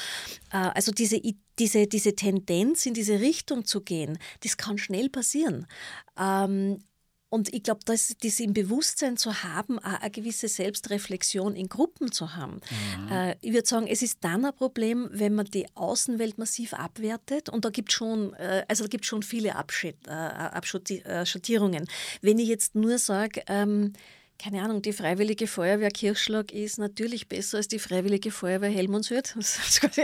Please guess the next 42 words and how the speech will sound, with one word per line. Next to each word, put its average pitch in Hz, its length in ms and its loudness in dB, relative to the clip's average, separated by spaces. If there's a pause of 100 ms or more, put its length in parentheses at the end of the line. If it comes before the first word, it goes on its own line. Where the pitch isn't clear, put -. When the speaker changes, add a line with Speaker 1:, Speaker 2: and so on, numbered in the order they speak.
Speaker 2:
Mhm. 262 320 10
Speaker 1:
mein, - 260 8
mein, 190 300 4
Speaker 2:
Mhm. 151 320 4
Speaker 1:
mein 160 240 4
Heimatort, 214 580 2 (560)
Kirchschlag. 214 580 4 (100)
Ähm, 202 400 8 (400)
dann, 208 240 8 (320)
das 233 200 0
ist 240 140 2
jetzt 247 280 2
nur, 247 180 0
ja, 220 360 2
das 233 160 2
ist 254 140 4
halt 240 140 4
so 240 100 4
Vereine, 214 540 4
Speaker 2:
Mhm, 214 80 2
Speaker 1:
gewisse, 101 320 2
Speaker 2:
ja. 92 100 -2
Speaker 1:
da 226 80 2
ist 220 120 2
halt 233 100 2
eine 220 80 2
gewisse, 220 640 4 (640)
ähm, 185 420 0 (180)
Konkurrenz 214 880 2
und 220 200 0
man 214 160 0
ist 254 160 2
halt, 240 160 0
man 233 100 0
fühlt 262 280 2
sich 233 240 0
gern 214 540 2
natürlich 220 440 0
in 208 80 0
der 214 60 0
besseren 214 500 -2
Gruppe. 208 400 -4